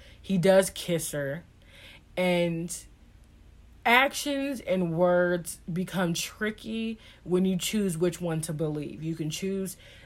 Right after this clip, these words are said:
that him kissing me means he's actually in love with me,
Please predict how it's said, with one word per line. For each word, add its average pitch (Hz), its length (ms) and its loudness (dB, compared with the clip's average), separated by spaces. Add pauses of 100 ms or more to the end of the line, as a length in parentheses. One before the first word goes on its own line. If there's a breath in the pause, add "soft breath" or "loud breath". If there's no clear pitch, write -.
that 165 220 2
him 180 180 0
kissing 226 400 0
me 220 200 2
means 185 240 0
he's 185 240 -2
actually 180 380 0
in 170 100 0
love 185 200 2
with 190 140 -6
me, 196 320 -4